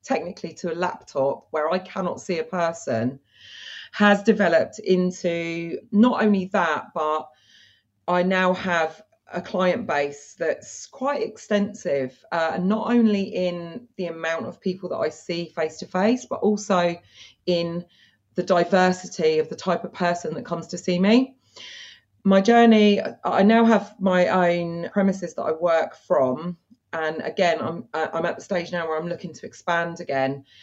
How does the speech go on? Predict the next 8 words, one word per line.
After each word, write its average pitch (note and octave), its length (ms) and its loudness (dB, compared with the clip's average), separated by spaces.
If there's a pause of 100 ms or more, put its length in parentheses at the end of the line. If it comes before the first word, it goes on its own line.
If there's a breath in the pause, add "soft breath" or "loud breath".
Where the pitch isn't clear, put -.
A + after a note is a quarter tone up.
(280 loud breath)
because F3 180 -8
I F3 100 2
need F3+ 260 2
more D#3 180 -4
space. D#3 680 -2
And D#3 460 -2
the - 20 -18
future F3 440 -4